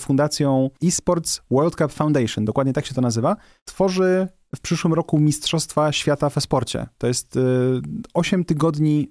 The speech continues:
mistrzostw w stolicy Arabii Saudyjskiej, gdzie gracze zmierzą się w różne gry, pełnej listy gier jeszcze nie ma, e,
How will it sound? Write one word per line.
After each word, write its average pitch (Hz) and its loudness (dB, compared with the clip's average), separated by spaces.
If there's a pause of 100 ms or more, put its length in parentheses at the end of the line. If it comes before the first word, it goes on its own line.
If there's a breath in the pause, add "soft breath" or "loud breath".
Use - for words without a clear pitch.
mistrzostw - -2
w 123 0
stolicy 139 -2
Arabii 123 2
Saudyjskiej, 113 0 (400 soft breath)
gdzie 131 0
gracze 139 0
zmierzą 135 0
się 120 -4
w 107 -2
różne 151 2
gry, 185 2 (240 soft breath)
pełnej 131 0
listy 131 -2
gier 120 0
jeszcze 117 -2
nie 147 2
ma, 190 0 (520 soft breath)
e, 127 0